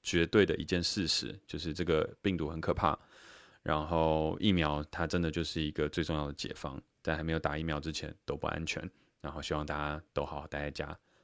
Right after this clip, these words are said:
然后我们目前现在所看到的这个数字，就是我们讲的确诊数字跟死亡数字，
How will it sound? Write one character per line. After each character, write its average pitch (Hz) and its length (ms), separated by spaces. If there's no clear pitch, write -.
然 73 160
后 78 380
我 80 100
们 78 140
目 101 180
前 78 320
现 85 140
在 82 100
所 71 160
看 85 240
到 78 160
的 76 140
这 76 220
个 76 420
数 98 300
字， - 220
就 - 140
是 69 40
我 69 60
们 71 160
讲 80 180
的 80 80
确 90 200
诊 78 120
数 82 200
字 76 200
跟 76 200
死 - 180
亡 71 180
数 92 200
字， 92 200